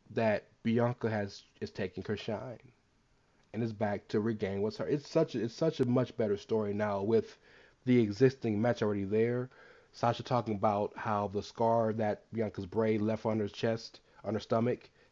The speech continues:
kept her out all this time. <laughs> We know that's not true, but, like, that's something a delusional heel would say. So great. And now that she appa-, uh, she apparently has an entourage with her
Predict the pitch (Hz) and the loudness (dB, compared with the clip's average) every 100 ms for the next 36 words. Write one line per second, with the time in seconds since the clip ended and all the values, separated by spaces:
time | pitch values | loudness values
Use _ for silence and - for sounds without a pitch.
0 | - 123 98 110 127 120 120 127 123 131 | -2 0 2 2 2 2 0 2 4 4
1 | - - - - _ - - - 139 120 | 2 -12 -20 -20 _ -20 -8 6 8 8
2 | 107 - 117 90 - _ - - - 123 | 6 2 0 0 -6 _ -20 -20 0 2
3 | 110 113 104 - - 120 - 135 123 117 | 4 4 2 -2 -4 -4 2 4 4 4
4 | 117 113 117 131 117 113 104 127 113 110 | 2 4 6 6 8 4 6 4 4 0
5 | - 107 117 123 _ _ _ _ _ - | 0 0 0 -4 _ _ _ _ _ 4
6 | 156 107 - - _ _ _ - - - | 4 4 -2 -8 _ _ _ -20 -16 -2
7 | 120 127 135 131 120 - 120 - 113 113 | 2 4 6 4 2 0 -2 -2 -6 -2
8 | 113 - - 123 120 117 110 110 104 104 | -2 -4 -4 0 0 0 0 0 -2 -2
9 | 95 98 147 190 104 95 92 98 87 - | -2 2 2 4 0 -2 -4 -6 -8 -6
10 | 107 | -8